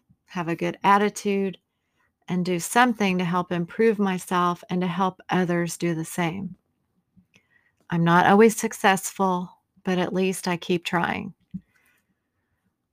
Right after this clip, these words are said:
So I want to share my experiences with you so that you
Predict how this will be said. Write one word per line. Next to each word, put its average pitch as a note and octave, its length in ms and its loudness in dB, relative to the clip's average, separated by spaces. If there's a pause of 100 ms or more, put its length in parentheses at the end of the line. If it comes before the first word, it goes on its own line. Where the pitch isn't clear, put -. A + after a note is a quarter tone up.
(160)
So - 160 0
I G#3+ 140 8
want A3 360 6
to G#3+ 100 -2
share G#3+ 300 2
my G3 140 4
experiences G#3 1040 -2
with F3 240 -6
you F3+ 180 -2
so F3+ 200 -6
that E3+ 260 -4
you B3 340 -2